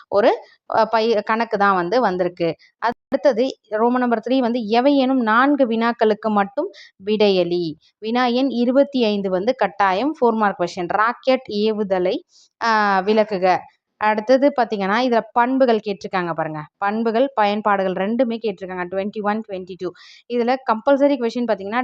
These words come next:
ட்வென்டி ஃபைவ். இதுதான் வந்து நான் சொன்னேன், ஆ, வேதியியல்ல இருக்கக்கூடிய கணக்கை வந்து கம்பல்சரி கேட்பாங்க அப்படின்றது. So இந்த மாதிரி கொஸ்டின் பேப்பர் நீங்க நிறைய கொஸ்டின் பேப்பரை வாங்கி ரிவிஷன் பண்ணும்போது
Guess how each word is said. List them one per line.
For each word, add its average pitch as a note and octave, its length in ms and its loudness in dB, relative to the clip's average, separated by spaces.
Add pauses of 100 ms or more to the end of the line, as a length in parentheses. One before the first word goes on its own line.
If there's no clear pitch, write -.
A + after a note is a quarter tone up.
ட்வென்டி A3 380 -2
ஃபைவ். F#3+ 140 0 (320)
இதுதான் A#3+ 460 0
வந்து A3+ 240 0
நான் A3 160 0
சொன்னேன், B3+ 600 -4 (100)
ஆ, A3 220 4
வேதியியல்ல A#3+ 580 2
இருக்கக்கூடிய G3 440 -4
கணக்கை G3+ 380 -2
வந்து G3+ 220 -4 (100)
கம்பல்சரி G3 460 -2 (140)
கேட்பாங்க E3 600 -2
அப்படின்றது. D#3 540 -10 (340)
So B3+ 180 -6
இந்த C4 300 0
மாதிரி G#3 380 -2
கொஸ்டின் A#3+ 260 -4
பேப்பர் A3+ 300 -2
நீங்க F3 260 -6
நிறைய G3 460 -8
கொஸ்டின் B3 340 -8
பேப்பரை E3 360 -8
வாங்கி A3 340 -8
ரிவிஷன் G#3+ 380 -8 (100)
பண்ணும்போது D#3+ 420 -8